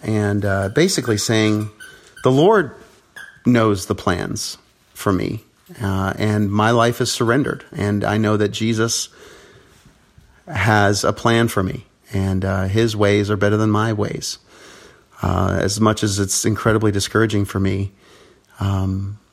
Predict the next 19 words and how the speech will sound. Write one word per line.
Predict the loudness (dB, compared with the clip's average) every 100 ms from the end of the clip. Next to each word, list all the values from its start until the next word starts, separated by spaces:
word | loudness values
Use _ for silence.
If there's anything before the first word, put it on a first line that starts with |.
| -4
I | 0 2
am, | 2 0 0 -2 -4 -8 _ _ -12
I | -6 -4 -4
trust | -2 0 0 2
that | 0
he | 0 0 2
has | 2 0
a | 0
better | 2 2
plan | 0 0 0
for | -2
me. | -2
His | -2 -4
plan | -2 0
is | 0
always | 0 0 0
the | -2
best. | -4 -4 -6
And | -8